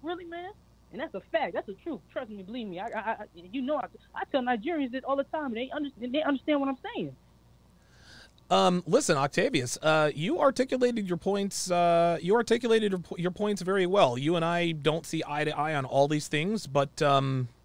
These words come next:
Speaker 2: but I think that was a good discussion. Uh, is there anything else you'd like to, uh, comment or ask before I let you go?
Speaker 1: Um,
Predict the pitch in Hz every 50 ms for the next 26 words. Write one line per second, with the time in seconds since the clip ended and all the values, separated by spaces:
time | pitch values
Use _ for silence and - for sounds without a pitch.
0 | _ 135 127 151 151 147 - 190 190 196 175 170 170 160 165 165 165 156 147 -
1 | - 175 - - - 139 113 117 117 117 120 123 120 123 127 131 135 135 135 127
2 | 127 143 147 165 175 165 165 156 170 170 170 - 170 170 165 165 165 170 - -
3 | - 170 170 165 160 165 - 170 175 185 180 180 175 180 185 196 - - 160 -
4 | 170 175 175 180 175 170 - 185 202 226 302 - _ _ _ _ _ _ _ _
5 | _ _ _ - _ _ _ _ _ _ _ _ - - _ _ _ _ _ _
6 | _ _ _ _ _ _ _ _ _ - _ _ _ _ _ - _ _ _ _
7 | - 214 226 220 180